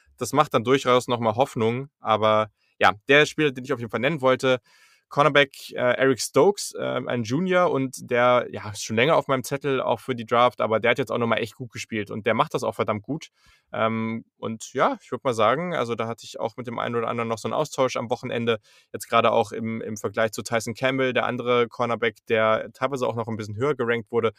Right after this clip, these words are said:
Eric, äh, Stokes gefällt mir und ich glaub, der spielt sich gerade da in, in eine gute Diskussion. Mal gucken, ob das jetzt erste, zweite Runde ist, aber ich denke, da so f-, früher Tag zwei ist, äh, ist durchaus realistisch und das sind auf jeden Fall spannende Jungs und bin sehr, sehr gespannt, wie der so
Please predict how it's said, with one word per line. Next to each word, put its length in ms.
Eric, 400
äh, 100
Stokes 320
gefällt 380
mir 160
und 60
ich 100
glaub, 200
der 280
spielt 240
sich 120
gerade 260
da 340
in, 260
in 260
eine 80
gute 220
Diskussion. 600
Mal 140
gucken, 260
ob 60
das 160
jetzt 140
erste, 260
zweite 380
Runde 240
ist, 180
aber 380
ich 80
denke, 320
da 360
so 300
f-, 280
früher 280
Tag 200
zwei 360
ist, 220
äh, 140
ist 160
durchaus 300
realistisch 500
und 160
das 100
sind 140
auf 80
jeden 120
Fall 100
spannende 300
Jungs 320
und 500
bin 220
sehr, 120
sehr 100
gespannt, 320
wie 80
der 140
so 260